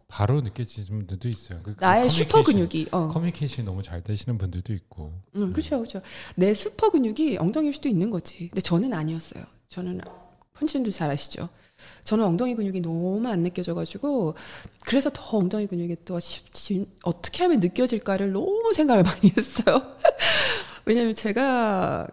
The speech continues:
Speaker 2: 그 아이들 둘 키우면서도 그렇고 굉장히 좀 이곳저곳 아팠었기 때문에, 관절이 많이 아팠었기 때문에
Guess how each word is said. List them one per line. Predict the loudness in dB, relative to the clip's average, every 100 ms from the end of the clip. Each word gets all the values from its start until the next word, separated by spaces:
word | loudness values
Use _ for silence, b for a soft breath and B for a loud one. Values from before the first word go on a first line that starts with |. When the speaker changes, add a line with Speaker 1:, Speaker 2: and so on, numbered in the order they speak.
| -10
Speaker 2:
그 | -6 -4 -6 -8 -12 -16 _ _ _ _ _
아이들 | 2 2 0 -4
둘 | 0 0 2 0 -2
키우면서도 | -2 -2 0 -2 -4 -6
그렇고 | -10 -14 -16
굉장히 | -10 -6 -6 -6
좀 | -8 -10 -10 -14 _ _ _
이곳저곳 | -8 -4 -6 -6 -8 -8
아팠었기 | -6 -8 -6 -10 -8
때문에, | -8 -6 -4 -4 -4 -6
관절이 | -6 -6 -6 -6 -6
많이 | -6 -8
아팠었기 | -8 -10 -12 -14 -10
때문에 | -6 -6 -8 -10